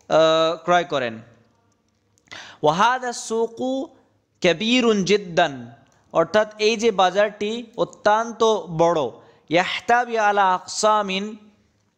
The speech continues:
ইয়াহতাবি মানে এই বাজারটা ধারণ করে,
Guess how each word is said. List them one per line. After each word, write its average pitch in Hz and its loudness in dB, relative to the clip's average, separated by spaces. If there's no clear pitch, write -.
ইয়াহতাবি 214 0
মানে 208 -2
এই 208 2
বাজারটা 208 2
ধারণ 180 0
করে, 202 0